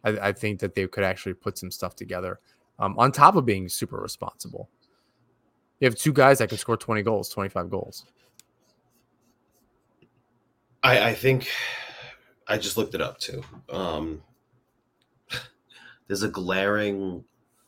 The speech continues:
Speaker 2: option out there right now for the taking. Uh, a guy who wants to be traded, has already asked for it, is working with the team to try to get it done,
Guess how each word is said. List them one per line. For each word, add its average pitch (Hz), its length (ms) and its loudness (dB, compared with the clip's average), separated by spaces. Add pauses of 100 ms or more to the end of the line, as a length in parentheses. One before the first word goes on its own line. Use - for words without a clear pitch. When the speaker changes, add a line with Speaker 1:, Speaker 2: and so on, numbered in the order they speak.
Speaker 2:
option 82 760 -2
out 80 220 -6
there 78 180 -2
right 76 260 -6
now 71 340 -6
for 76 160 -12
the 78 100 -16
taking. 73 540 -10 (840)
Uh, 78 420 -8
a 90 100 -4
guy 92 280 2
who 90 120 -6
wants 82 400 0
to - 80 -8
be 107 100 -2
traded, 87 420 -4
has 82 120 -6
already 92 300 2
asked 90 400 -2
for 82 280 2
it, 82 120 -6 (420)
is 80 80 -18
working 90 340 -4
with 98 100 2
the 95 60 -2
team 92 260 -4
to 82 60 -10
try 85 200 -4
to 82 80 -2
get 82 160 -2
it 80 120 -12
done, 73 420 -4